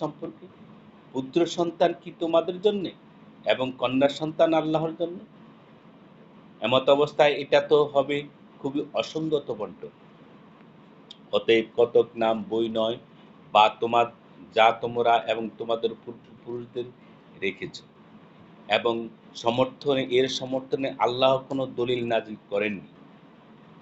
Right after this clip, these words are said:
তারা অনুমান ও প্রবৃত্তির অনুসরণ করে, অথচ তাদের কাছে তাদের পালনকর্তার পক্ষ থেকে পথ নির্দেশ এসেছে। মানুষ যা চায় তা কি পায়? অতএব পরবর্তী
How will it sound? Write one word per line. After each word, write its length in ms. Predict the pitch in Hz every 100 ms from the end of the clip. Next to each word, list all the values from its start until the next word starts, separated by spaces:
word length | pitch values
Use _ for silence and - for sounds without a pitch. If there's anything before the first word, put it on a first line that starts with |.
| - - - - -
তারা 180 | 113 120 127
অনুমান 400 | 127 123 123 127 131
ও 20 | 123 -
প্রবৃত্তির 560 | 127 123 127 - 120
অনুসরণ 340 | 123 123 139 139 135
করে, 160 | 143 147 - - - - -
অথচ 240 | 107 - - -
তাদের 260 | 107 107 139 -
কাছে 200 | 135 131 117
তাদের 220 | 110 110 117 -
পালনকর্তার 640 | 113 117 117 - 120 - 110 -
পক্ষ 180 | 113 - 139
থেকে 240 | 143 - 110 - - - -
পথ 140 | 113 113 110
নির্দেশ 340 | 107 104 131 139 - -
এসেছে। 300 | - - - - - - - - - 104
মানুষ 280 | 120 151 151 - 135
যা 120 | 139 143
চায় 220 | 139 135 151 - - - -
তা 100 | 110 127 -
কি 120 | 151 147
পায়? 220 | 143 165 - - - - - - - - - - 95
অতএব 300 | - 143 143 - - - - 117
পরবর্তী 520 | 127 131 139 139